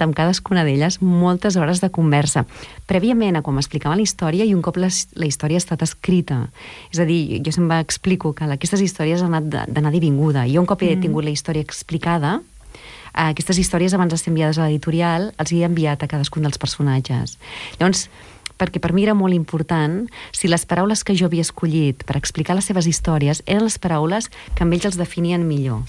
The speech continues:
Speaker 2: Clar.
Speaker 1: o eren les paraules que ells haguessin triat.
Speaker 2: Clar, perquè moltes vegades ja ens costa a nosaltres definir el que sentim.
Speaker 1: Correcte.
Speaker 2: La teva tasca de posar-ho en paraules i
Speaker 1: Correcte.
Speaker 2: que s'ajusti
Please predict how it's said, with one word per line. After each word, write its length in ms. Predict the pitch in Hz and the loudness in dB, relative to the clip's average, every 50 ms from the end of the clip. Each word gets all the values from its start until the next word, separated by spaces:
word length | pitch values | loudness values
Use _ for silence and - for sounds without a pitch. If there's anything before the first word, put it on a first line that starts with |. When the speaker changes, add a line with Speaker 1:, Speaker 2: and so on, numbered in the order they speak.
| - | -2
Speaker 2:
Clar. 160 | - 190 202 214 | 0 2 2 2
Speaker 1:
o 60 | 220 | 2
eren 140 | 202 220 226 | 2 2 0
les 80 | 226 - | 0 -2
paraules 360 | - - 180 170 208 240 - - | 0 0 2 2 2 0 0 -2
que 100 | - 214 | -2 -2
ells 140 | 202 214 220 | -2 -2 -2
haguessin 380 | 180 165 147 - - 151 143 - | -4 -4 -4 -4 -4 -6 -6 -6
triat. 300 | 151 147 139 123 120 - | -6 -6 -6 -6 -6 -2
Speaker 2:
Clar, 220 | - 214 202 220 269 | 0 2 2 2 2
perquè 380 | - 247 220 185 - 202 185 - - | 2 0 -2 0 0 -2 -2 0 2
moltes 340 | 208 208 208 202 233 240 240 | 2 2 2 2 0 0 0
vegades 240 | 208 202 214 233 240 | 2 2 2 2 2
ja 80 | 220 | 2
ens 220 | 240 226 202 - - | 2 2 0 0 0
costa 240 | 226 226 226 - 220 | 0 0 0 2 2
a 80 | 202 202 | 2 2
nosaltres 640 | 196 185 208 220 240 254 233 214 202 180 160 - - - | 4 4 4 4 4 4 2 0 0 0 0 -2 -4 -2
definir 600 | 208 185 208 185 160 - 214 208 214 226 226 214 185 | 0 2 2 0 0 0 0 2 2 2 2 2 0
el 100 | 175 160 | 0 0
que 120 | - 190 | 2 4
sentim. 480 | - - 202 208 208 202 214 220 254 339 - - - | 4 4 4 4 2 2 2 0 0 -2 -4 -8 -10
Speaker 1:
Correcte. 440 | - - 185 165 156 147 - - 135 135 131 196 | -6 -4 -2 -2 -2 -4 -4 -4 -2 0 2 4
Speaker 2:
La 160 | 196 190 170 | 4 4 4
teva 220 | 196 196 202 208 233 | 4 2 2 2 2
tasca 300 | 247 240 - - 202 190 | 0 0 0 -2 -2 -2
de 60 | 180 - | -2 -2
posar-ho 320 | - 180 180 175 185 208 | -2 0 2 2 4 4
en 120 | 220 220 202 | 4 2 2
paraules 800 | 214 208 220 220 240 233 196 170 170 170 165 - - - - - | 2 4 4 4 4 4 2 0 0 -2 -4 -6 -10 -16 -18 -14
i 20 | - - | -8 -4
Speaker 1:
Correcte. 380 | 202 190 - 160 - 196 190 - | -2 0 0 2 4 4 2 2
Speaker 2:
que 80 | 143 | 0
s'ajusti 800 | 143 - 214 185 180 185 220 269 294 - - - - - 185 | 0 2 2 2 2 2 2 2 0 -2 -4 -6 -4 -4 -4